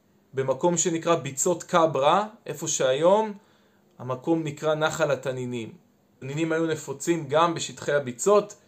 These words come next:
שליד הנחלים. החיה האחרונה שאני רוצה להתייחס אליה,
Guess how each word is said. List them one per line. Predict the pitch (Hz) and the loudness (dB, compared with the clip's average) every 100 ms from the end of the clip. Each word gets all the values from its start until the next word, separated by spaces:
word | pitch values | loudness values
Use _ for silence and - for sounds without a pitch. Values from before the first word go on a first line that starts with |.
| _ | _
שליד | - - 131 156 151 | -12 -4 4 4 4
הנחלים. | 143 127 131 120 104 90 _ _ _ _ _ _ _ - _ - _ | -2 -4 -4 -4 -6 -10 _ _ _ _ _ _ _ -20 _ -20 _
החיה | - 139 226 | -6 0 0
האחרונה | - 151 156 208 | 0 -4 -2 -2
שאני | 196 151 | -2 -4
רוצה | 123 123 190 | -4 -2 -2
להתייחס | 202 185 123 175 170 170 | -2 -8 -8 -6 -6 -4
אליה, | 127 110 104 | -2 -2 -4